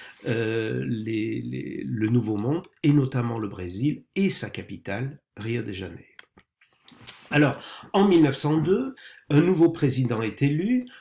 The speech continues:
Rodrigues Alves, originaire de São Paulo, et il fait de, euh, la, la lutte pour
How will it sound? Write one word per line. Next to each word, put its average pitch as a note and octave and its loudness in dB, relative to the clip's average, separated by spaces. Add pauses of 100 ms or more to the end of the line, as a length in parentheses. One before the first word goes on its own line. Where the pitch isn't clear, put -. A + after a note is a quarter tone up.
Rodrigues B2 2
Alves, G3 0
originaire A#2 0
de G#2 -6
São D3 -4
Paulo, F#3+ 0 (240)
et G#3+ 2
il D3 2
fait E3+ 2
de, B2+ 2
euh, A#2 -2
la, G#2+ -4
la G#2+ -2
lutte F3 2 (340)
pour D#3 4